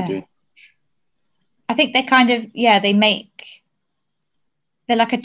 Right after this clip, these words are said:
Speaker 1: child's thing, aren't they? They make something
Speaker 2: Yeah.
Speaker 1: look like a house or like a roof.
Speaker 2: It's, it sort of helps you identify a rooftop.
Speaker 1: But some of the,
Speaker 2: Aerial.
Speaker 1: the, the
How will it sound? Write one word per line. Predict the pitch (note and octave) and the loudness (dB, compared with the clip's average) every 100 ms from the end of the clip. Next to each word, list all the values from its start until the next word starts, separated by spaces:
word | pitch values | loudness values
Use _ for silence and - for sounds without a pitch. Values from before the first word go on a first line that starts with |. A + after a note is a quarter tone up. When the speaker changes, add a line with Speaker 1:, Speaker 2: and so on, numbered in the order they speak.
| A#3+ | 0
Speaker 1:
child's | A3+ A3 G3+ F#3 | 2 2 -2 -6
thing, | - G#3 G3+ | -8 -4 -4
aren't | F#3+ | -6
they? | - | -10
They | E3+ F3+ F3 | -10 -8 -10
make | E3 | -14
something | - F3 F3+ | -16 -10 -4
Speaker 2:
Yeah. | A#2 | -4
Speaker 1:
look | F3 - - | -4 -8 -10
like | F3+ | -10
a | F3+ | -10
house | F3+ E3+ F3+ _ | -10 -12 -14 _
or | F#3 E3+ | -16 -14
like | E3+ E3 | -16 -14
a | F3 F3 | -14 -14
roof. | E3 _ _ _ _ _ _ _ | -16 _ _ _ _ _ _ _
Speaker 2:
It's, | - - | -16 -14
it | - G2 | -14 -14
sort | - | -16
of | - | -14
helps | G#2+ - | -14 -14
you | G2 | -16
identify | G2 F#2+ - F#2 | -16 -16 -18 -18
a | |
rooftop. | G2 G2+ - - | -18 -20 -20 -16
Speaker 1:
But | - | -8
some | - D#4 | -2 -2
of | C4+ | 0
the, | C4+ | 2
Speaker 2:
Aerial. | B3 B3 A3 G#3 G3+ G3+ A#3 _ _ _ - | 4 2 0 -4 -10 -12 -16 _ _ _ -4
Speaker 1:
the, | A#3+ A#3+ A#3+ | -4 -4 -10
the | - | -8